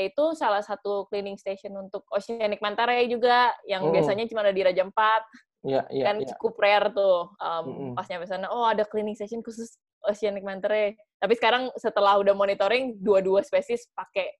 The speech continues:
Speaker 1: cleaning station itu. Udah pernah lihat fotonya pun kita dari
Speaker 2: Hmm, hmm, hmm.
Speaker 1: monitoring. So, it's pretty cool. Jadi, pertama kali aku <laughs> ketemu Oceanic Manta Ray itu sendiri di bawah laut. <laughs> Tiba-tiba
Speaker 2: <laughs>
Speaker 1: ada, ada bayangan di belakang aku.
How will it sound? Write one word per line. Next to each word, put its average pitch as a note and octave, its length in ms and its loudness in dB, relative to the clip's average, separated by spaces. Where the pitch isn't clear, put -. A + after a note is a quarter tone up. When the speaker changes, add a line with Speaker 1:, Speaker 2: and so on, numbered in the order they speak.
Speaker 1:
cleaning F3+ 320 -8
station F3 260 -12
itu. G#3 220 -10
Udah E3 340 -8
pernah D#3+ 320 -18
lihat D#3+ 240 -10
fotonya D#3 560 -14
pun - 140 -16
kita - 320 -20
dari D3 240 -10
Speaker 2:
Hmm, - 0 -
hmm, - 0 -
hmm. B2+ 60 -12
Speaker 1:
monitoring. C3+ 420 -14
So, E3+ 160 -10
it's F3 160 -8
pretty B3 320 -2
cool. A3+ 400 4
Jadi, A#3+ 320 -2
pertama G#3+ 400 2
kali G#3+ 240 4
aku - 240 0
<laughs> - 240 -2
ketemu G#3 80 2
Oceanic G3+ 400 4
Manta G#3 320 6
Ray A3 80 4
itu A#3 80 -10
sendiri G3+ 320 -2
di F#3 80 -4
bawah E3 160 -2
laut. E3+ 260 -2
<laughs> G#4+ 300 4
Tiba-tiba D#4+ 420 6
Speaker 2:
<laughs> - 80 0
Speaker 1:
ada, A3 320 2
ada G3 220 -4
bayangan F3 400 -4
di E3+ 160 -10
belakang E3+ 240 -10
aku. F#3+ 320 -10